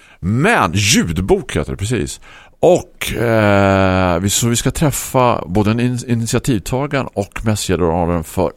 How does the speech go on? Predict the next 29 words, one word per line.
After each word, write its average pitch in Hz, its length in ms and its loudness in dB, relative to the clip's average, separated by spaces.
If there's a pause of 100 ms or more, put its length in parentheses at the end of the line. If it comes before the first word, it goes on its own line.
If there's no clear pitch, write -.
(140)
ett - 120 -18
fantastiskt - 920 -8 (200)
arrangemang 98 580 -2 (220)
som 90 240 -6
går 85 160 2
av 82 60 0
stapeln 78 560 -2
den 76 320 -2 (580)
tjugonde 117 680 0
september 135 400 0
för 147 160 0
tredje 127 540 2
gången, 143 320 0
Östergötlands - 760 -2
bokmässa. 135 480 -2
Men 143 200 0
mer 180 160 0
om 151 120 -2
det 87 120 2
lite 76 260 -4
längre 78 260 -8
fram - 400 -14
i - 160 -8 (380)
radion. 58 300 -2
Nu 87 220 0 (180)
tänkte 67 260 -4
vi 69 120 -2
bjuda 67 440 -2
på 58 500 -6